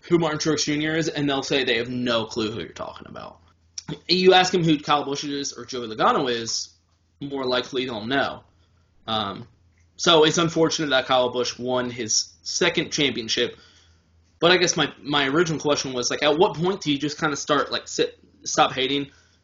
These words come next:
sit back, and appreciate what he's do-, doing and see if he can somehow make his own little legacy? Because I don't think anybody's gonna get seven championships again in the sport of nascar. I mean, what do you think?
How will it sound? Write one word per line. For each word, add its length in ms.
sit 320
back, 520
and 420
appreciate 420
what 120
he's 100
do-, 160
doing 260
and 120
see 360
if 120
he 120
can 560
somehow 500
make 240
his 160
own 160
little 160
legacy? 400
Because 320
I 80
don't 160
think 160
anybody's 420
gonna 160
get 220
seven 220
championships 560
again 360
in 100
the 60
sport 260
of 60
nascar. 480
I 100
mean, 160
what 80
do 60
you 80
think? 260